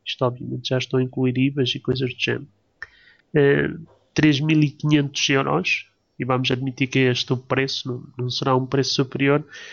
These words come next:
daria para comprar três mil e quinhentos vezes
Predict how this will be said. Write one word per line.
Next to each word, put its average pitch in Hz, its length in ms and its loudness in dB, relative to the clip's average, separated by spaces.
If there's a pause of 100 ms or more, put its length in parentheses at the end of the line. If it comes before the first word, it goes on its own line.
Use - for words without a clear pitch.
(260)
daria 147 460 2
para 147 260 2
comprar 147 540 0
três 139 300 -2
mil 139 200 -2
e 151 40 0
quinhentos 156 480 0
vezes 143 640 0